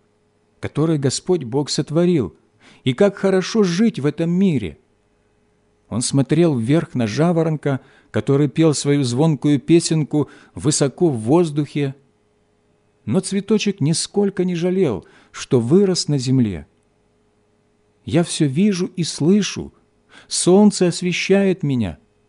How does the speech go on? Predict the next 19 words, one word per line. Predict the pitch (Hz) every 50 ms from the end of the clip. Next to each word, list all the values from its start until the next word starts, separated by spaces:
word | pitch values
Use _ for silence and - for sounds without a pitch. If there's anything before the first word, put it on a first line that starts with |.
| _ -
и | 170 170
ветер | 143 156 208 226 214 - 185 175 175
качает | - 165 - - - 175 165 147 123 110 -
меня. | - 135 143 143 139 117 90 - _ _ _ _ _ _ _ _ _ _ _ -
Да, | - 98 143 170 170 143 120 - _ _ -
как | - 196 208 208 202 -
мне | 160 156 151 139
всё-таки | - - - - 165 170 - 143 127 - 117
хорошо», | - - 120 110 110 98 - - - 139 147 143 113 101 _ _ _ _ _ _ _ _ _ _ _ _ _ _ _ _
подумал | - 87 76 78 - 190 196 190 180
цветок. | 160 - - 127 123 120 - - 87 73 _ - _ _ _ _ _ _ _ _ _ _ _ _ _ _ _ _ _ _ _ _ _ _ _ _ _ _ _ _ _ _ _ _ _ _ _ _ _ _ _ _ _ _ _ _ _
В | -
саду | - - 143 147 165 220 233
за | 196 202 185
забором | 143 151 143 143 175 214 220 202 196 180 156
росло | 147 147 - - - 202 220 208
много | 170 139 151 185 190 185 185
других | 165 190 214 208 180 185 170 123 -
цветов. | - - - 120 117 - 117 92 76 71